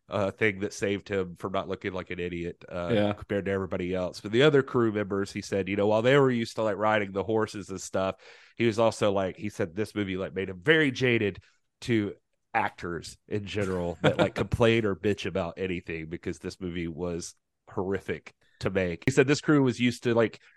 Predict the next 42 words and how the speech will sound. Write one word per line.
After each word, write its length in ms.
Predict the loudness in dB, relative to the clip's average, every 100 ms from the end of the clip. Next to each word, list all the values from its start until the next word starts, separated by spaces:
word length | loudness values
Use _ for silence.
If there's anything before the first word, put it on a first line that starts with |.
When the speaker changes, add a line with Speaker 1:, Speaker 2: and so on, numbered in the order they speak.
| _
Speaker 1:
tea 260 | 4 6 6
and 100 | 4
Shakespeare, 800 | 4 4 4 -2 -2 0 -4 -8
and 100 | -4
he's 180 | -2 0
like, 160 | -2 0
"We 120 | 0
taught 220 | 4 4
them 140 | 4 0
a 40 |
new 180 | 0 0
craft 440 | 2 2 2 -2 -6
of 100 | -6
filmmaking 580 | -6 -6 -10 -12 -12
in 100 | -12
this 180 | -12 -6
one." 160 | -6 -4 -6 -6 -10 -8
Speaker 2:
<laughs> 360 | -12 -12 _
In 160 | 6 6
s-, 140 | 4 4
in 200 | 8 8
an 140 | 10
interview, 480 | 10 10 10 10 12
he 160 | 10
said 300 | 8 6 6
that 100 | 8
this 180 | 6 8
was 260 | 8 8 6
the 100 | 6
most 260 | 6 6
uncomfortable 720 | 2 2 0 0 0 2 2 0 2
film 280 | 4 6 4
in 140 | 2
the 120 | 0 2
history 420 | 0 0 4 6
of 140 | 6
motion 340 | 6 2 2 0
pictures, 540 | 2 4 4 4 2 -14 -16 -16 2
and 120 | 8 10
he 80 | 10
says 400 | 10 12 10 10
that 240 | 8